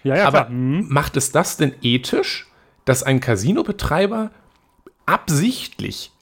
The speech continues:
Speaker 1: Ja.
Speaker 2: die Menschen, die dorthin kommen, manipuliert, mehr Geld zu verlieren? Und das ist ja nur der Anfang. Also, es geht ja schon, es geht damit weiter. Also, wir haben ja vorhin über Spielautomaten geredet. Wenn man sich das, wenn man sich darüber nachdenkt, auch der einarmige Bandit in der Kneipe,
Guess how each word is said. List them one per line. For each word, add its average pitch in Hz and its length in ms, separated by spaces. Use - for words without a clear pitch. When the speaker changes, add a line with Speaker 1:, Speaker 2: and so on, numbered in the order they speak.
Speaker 1:
Ja. 113 240
Speaker 2:
die 110 160
Menschen, 151 420
die 170 120
dorthin 143 420
kommen, 123 220
manipuliert, 143 840
mehr 160 220
Geld - 280
zu - 100
verlieren? 233 440
Und 139 100
das 160 100
ist 208 140
ja 170 60
nur 151 120
der 143 100
Anfang. - 580
Also, 135 360
es 127 160
geht 185 140
ja 180 80
schon, 135 260
es 131 140
geht 185 180
damit 123 280
weiter. 117 340
Also, 117 180
wir 135 120
haben 180 100
ja 139 60
vorhin 143 220
über 110 120
Spielautomaten - 840
geredet. - 440
Wenn 123 120
man 180 100
sich 160 140
das, - 200
wenn 135 160
man 180 100
sich 147 100
darüber 117 280
nachdenkt, 104 500
auch 113 140
der 113 280
einarmige 135 440
Bandit 110 360
in 113 80
der 107 100
Kneipe, - 380